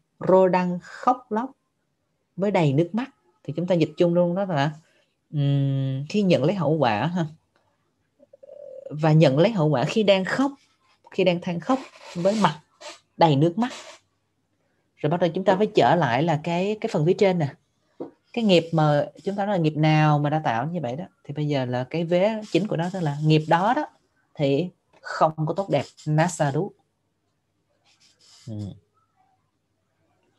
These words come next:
Rồi đó là ý nghĩa sơ khởi của bài kệ này ha. Rồi về còn cái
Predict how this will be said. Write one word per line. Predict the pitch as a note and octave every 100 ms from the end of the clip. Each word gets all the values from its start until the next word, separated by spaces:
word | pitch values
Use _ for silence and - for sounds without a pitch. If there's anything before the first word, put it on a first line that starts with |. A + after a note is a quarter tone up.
| _ _ _ _
Rồi | C#3 B2
đó | D3+
là |
ý | D3
nghĩa | D#3
sơ | - C#3+
khởi | G2+
của | B2
bài | C3+
kệ | A2
này | A#2+
ha. | C3+ C3 - _ _ _ _ _ _ _
Rồi | - C3+ C3
về | C3+ B2+
còn | D3 C3
cái | E3